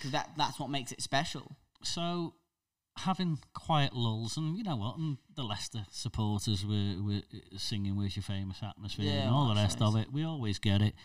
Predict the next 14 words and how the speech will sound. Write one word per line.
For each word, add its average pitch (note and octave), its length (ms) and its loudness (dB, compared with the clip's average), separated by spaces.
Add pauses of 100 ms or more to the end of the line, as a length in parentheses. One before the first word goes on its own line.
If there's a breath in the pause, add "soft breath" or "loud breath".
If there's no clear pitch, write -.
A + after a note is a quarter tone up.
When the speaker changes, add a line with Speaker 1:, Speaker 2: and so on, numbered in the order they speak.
(100)
Speaker 2:
Who A#3 80 2
gives F3+ 220 2
a C3+ 60 6
shit? F#2+ 220 2 (720 loud breath)
Uh, B2+ 320 8
when D#3 400 10
the D3+ 60 8
time's C#3+ 460 6
right, G#2 320 2 (440)
say, F#2 440 2
they G#2+ 180 8
scored, G#2 500 0 (800)
uh, B2+ 160 -2
who, B2 260 6